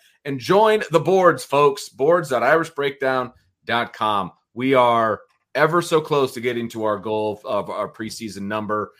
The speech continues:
And we want you guys on there. We want you to be a part of it. So come on down, folks. Come on down, get on the boards, boards dot irish breakdown dot com.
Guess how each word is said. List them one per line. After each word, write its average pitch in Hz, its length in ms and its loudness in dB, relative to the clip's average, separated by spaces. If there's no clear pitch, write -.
And 82 100 -20
we 92 80 -10
want 131 240 -4
you 135 80 -6
guys 120 440 2
on 127 280 2
there. 95 180 -4
We 92 140 -10
want 120 320 -2
you 131 180 -6
to 107 100 -14
be 131 440 -4
a 90 60 -14
part 180 360 4
of 156 100 0
it. 165 160 2
So 101 200 -10
come - 300 2
on 160 200 2
down, 95 380 -2
folks. 110 420 -6
Come 123 160 -4
on 127 160 0
down, 120 320 -2
get 131 140 0
on 123 100 0
the 117 60 -6
boards, 110 520 -4
boards 117 360 -4
dot 113 100 -2
irish 110 200 0
breakdown 104 400 -8
dot 101 200 -4
com. 101 300 -4